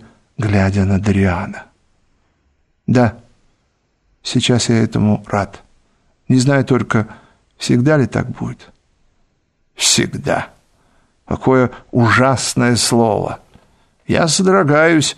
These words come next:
когда слышу его. Его особенно любят женщины. Они портят всякий роман, стремясь, чтобы он длился вечно. Притом всегда это пустое слово.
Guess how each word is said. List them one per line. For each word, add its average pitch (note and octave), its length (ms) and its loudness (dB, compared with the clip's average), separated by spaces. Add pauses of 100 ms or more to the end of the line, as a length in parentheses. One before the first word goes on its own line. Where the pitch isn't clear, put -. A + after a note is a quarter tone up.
(260)
когда A#2+ 360 2
слышу B2 500 0
его. F2 380 -6 (360)
Его G2+ 220 0
особенно A#2+ 520 2
любят A2+ 340 2
женщины. A#2 840 0 (600)
Они C3 220 0
портят - 600 -2
всякий B2 380 -2
роман, A#2+ 420 2 (280)
стремясь, A#2 580 0 (200)
чтобы A2+ 380 -2
он A2+ 140 4
длился A2 500 2
вечно. G#2 640 -4 (800)
Притом D3 420 0
всегда B2 840 2 (600)
это - 200 -4
пустое B2 500 0
слово. G#2 560 -2